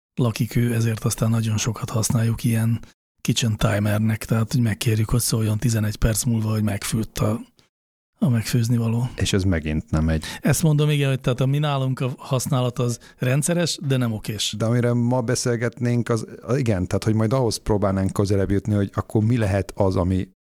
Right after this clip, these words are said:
Speaker 2: amit
Speaker 1: Így
Speaker 2: mondjuk
Speaker 1: van.
Speaker 2: te core funkciónak gondolsz, vagy
Speaker 1: Abszolút.
Speaker 2: vagy annak gondolhatunk.
Speaker 1: Abszolút, és hogy, ö,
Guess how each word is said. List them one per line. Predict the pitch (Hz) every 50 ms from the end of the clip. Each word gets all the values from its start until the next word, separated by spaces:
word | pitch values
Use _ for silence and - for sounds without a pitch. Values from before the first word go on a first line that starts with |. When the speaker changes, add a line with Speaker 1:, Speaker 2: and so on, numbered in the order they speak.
| _ _ _ - - -
Speaker 2:
amit | 101 104 107 - - - -
Speaker 1:
Így | - 120
Speaker 2:
mondjuk | 113 113 110 117 117
Speaker 1:
van. | - -
Speaker 2:
te | - 120 107 104 104 - - - 147 135 -
core | - 110 98 90 -
funkciónak | - 98 87 - - 92 87 87 90 90
gondolsz, | 92 90 87 87 90 90 85 - - -
vagy | 85 90
Speaker 1:
Abszolút. | 127 131 - - 170 180 208 254 226 - - -
Speaker 2:
vagy | - 104 92
annak | 92 90 90
gondolhatunk. | 87 90 92 90 92 90 85 90 - - 110 104 95 -
Speaker 1:
Abszolút, | 175 170 - - 147 143 156 170 160 -
és | - 151 131 127 - -
hogy, | 156 151 147 139 147
ö, | 147 143 143 139